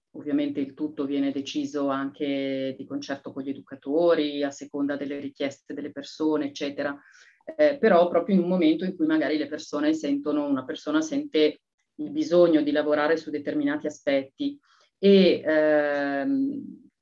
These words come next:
il lavoro che si può fare di consapevolezza è proprio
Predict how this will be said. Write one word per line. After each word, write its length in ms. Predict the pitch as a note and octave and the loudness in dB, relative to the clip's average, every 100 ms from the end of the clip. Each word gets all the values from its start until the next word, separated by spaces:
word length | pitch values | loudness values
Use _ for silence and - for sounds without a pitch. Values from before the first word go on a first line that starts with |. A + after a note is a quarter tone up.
| - | -8
il 160 | E3+ | -4
lavoro 440 | E3+ D#3+ F#3 F#3+ D#3+ | 0 2 6 6 4
che 120 | D#3+ | 0
si 160 | D#3+ F#3+ | -8 -4
può 120 | D#3+ | -4
fare 360 | - F3 D#3 | 0 2 4
di 120 | D3 D#3 | 2 0
consapevolezza 1080 | E3 D#3+ D#3 D#3+ D#3+ D#3 E3 E3+ - E3+ | -2 -2 -2 2 4 6 4 2 -2 2
è 120 | E3+ | 2
proprio 800 | D#3+ D3+ D3 D3+ D3+ D3+ D3+ - | 2 -2 -2 0 2 4 2 0